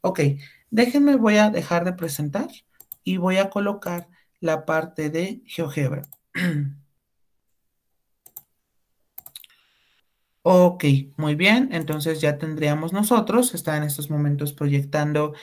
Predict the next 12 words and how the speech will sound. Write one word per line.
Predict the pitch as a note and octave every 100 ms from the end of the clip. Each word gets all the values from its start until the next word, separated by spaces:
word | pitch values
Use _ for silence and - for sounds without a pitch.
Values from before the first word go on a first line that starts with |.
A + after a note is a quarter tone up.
| - -
mi | D#3+
plano | D3+ E3 D#3+ D#3+
cartesiano | D#3 D3 C#3+ C#3+ D3
interactivo, | D3 C#3+ C#3+ C#3+ - G3+ A3+ C#4 - - - _
y | A3+
bueno, | A#3+ A3 G#3+ G#3+
tendríamos | G3 F3+ F#3 F#3+ G3 G3
nosotros | G3+ G3+ F3 E3 F3 -
que | C3+ C#3 -
f | E3+ E3 F3+
de | F3+ G3 E3
x | C#3+ G#3 B3+ - -